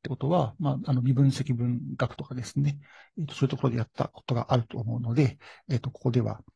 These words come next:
えっと、おさらいのような形でやろうと思います。まずこの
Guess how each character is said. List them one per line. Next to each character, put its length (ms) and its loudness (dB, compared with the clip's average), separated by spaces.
え 60 0
っ 20 2
と、 180 -10
お 60 2
さ 140 4
ら 80 4
い 80 2
の 60 4
よ 20 2
う 20 0
な 60 -2
形 260 -6
で 60 -2
や 60 -4
ろ 60 0
う 20 -8
と 80 -14
思 80 -20
い 40 -20
ま 60 -18
す。 440 -20
ま 80 6
ず 80 2
こ 80 4
の 160 2